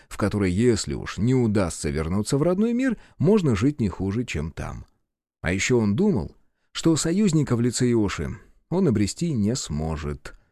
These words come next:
Союзники — это кто-то, кто хотя бы равен тебе. Со сломленным мальчишкой в теле сорокасемилетнего мужчины такой номер не пройдёт. В лучшем случае — агент,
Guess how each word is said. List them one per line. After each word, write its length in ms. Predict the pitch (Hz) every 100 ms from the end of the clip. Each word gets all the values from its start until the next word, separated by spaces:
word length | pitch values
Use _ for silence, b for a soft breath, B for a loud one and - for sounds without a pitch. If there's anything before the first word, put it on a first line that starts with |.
| _ _
Союзники — 600 | - 151 226 226 208 190
это 380 | 160 123 139 127
кто-то, 540 | 110 - 160 127 110 92
кто 180 | - 107
хотя 260 | 110 127
бы 240 | 123 104 90
равен 320 | 123 135 113
тебе. 320 | - 76 - - _ _ _
Со 220 | - 135
сломленным 640 | 127 156 233 214 170 151
мальчишкой 680 | 127 135 131 - 220 - 127
в 80 | 104
теле 400 | - 196 190 107
сорокасемилетнего 1000 | - 120 131 151 - 139 143 165 120 113
мужчины 500 | 110 113 - 226 180
такой 300 | 104 92 113
номер 320 | 110 110 123 131
не 100 | 156
пройдёт. 560 | 180 190 214 180 - - _ _ _
В 100 | 85
лучшем 320 | 143 214 107 90
случае — 480 | 113 131 139 127 - -
агент, 720 | 117 131 110 78 64 -